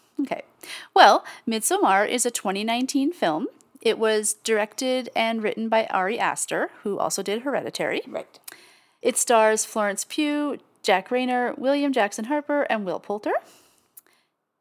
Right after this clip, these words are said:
Speaker 1: So it had a budget of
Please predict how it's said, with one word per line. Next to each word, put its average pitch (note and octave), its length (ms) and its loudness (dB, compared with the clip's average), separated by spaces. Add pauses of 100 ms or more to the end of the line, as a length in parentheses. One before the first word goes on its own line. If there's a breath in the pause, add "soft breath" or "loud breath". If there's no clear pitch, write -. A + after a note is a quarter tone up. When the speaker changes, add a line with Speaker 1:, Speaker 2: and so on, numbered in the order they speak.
(1040)
Speaker 1:
So E4+ 120 4
it E4 80 6
had E4 160 6
a D4 60 6
budget C4 400 4 (100)
of C#4+ 420 8